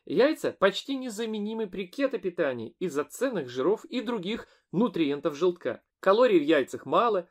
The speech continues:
сахаров практически нет, можно сказать, нет вовсе. И это и вправду продукт диетический,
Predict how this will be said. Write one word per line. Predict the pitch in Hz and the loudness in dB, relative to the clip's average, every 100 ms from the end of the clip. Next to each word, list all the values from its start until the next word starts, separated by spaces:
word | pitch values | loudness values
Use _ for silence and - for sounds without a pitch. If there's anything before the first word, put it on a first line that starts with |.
| _ _ | _ _
сахаров | - 220 233 254 277 - - _ | 2 4 6 4 4 2 -8 _
практически | 269 247 180 160 - 156 | 0 0 0 -4 -6 -4
нет, | 175 233 | -2 -2
можно | 151 143 | -4 -6
сказать, | 139 131 139 | -6 -8 -6
нет | 127 | -2
вовсе. | 160 240 - 190 - _ | 2 2 2 -10 -10 _
И | 226 | 0
это | 285 294 | 2 0
и | |
вправду | 277 233 262 269 233 | -2 2 4 4 2
продукт | 220 196 185 | 0 0 -4
диетический, | 151 190 170 247 233 - 214 | -6 -8 -8 -10 -12 -10 -12